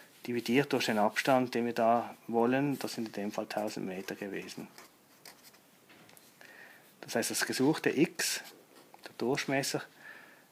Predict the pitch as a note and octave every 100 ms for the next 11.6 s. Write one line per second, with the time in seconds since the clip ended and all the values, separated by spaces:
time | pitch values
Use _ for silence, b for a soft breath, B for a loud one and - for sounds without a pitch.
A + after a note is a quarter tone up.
0 | _ - A2 - - A2 G2+ G2+ - A2
1 | B2 - - A#2+ A#2 B2 G#2+ - - G2+
2 | G#2 A2 G2 G#2+ - - - G2+ G2+ F#2+
3 | G2 G#2 G2 - - - G2 G2 - G#2
4 | A2+ B2+ B2+ - - - - _ _ -
5 | - _ _ _ - - - _ _ -
6 | B B B B - G2+ G2+ - F#2 F#2+
7 | - - G#2 - F#2 - - A#2 - -
8 | - - - - - - - _ _ -
9 | - - - - - _ _ - - _
10 | - - G2 G2 F#2 - - F#2+ - -
11 | - F2+ F2+ A2+ D3 -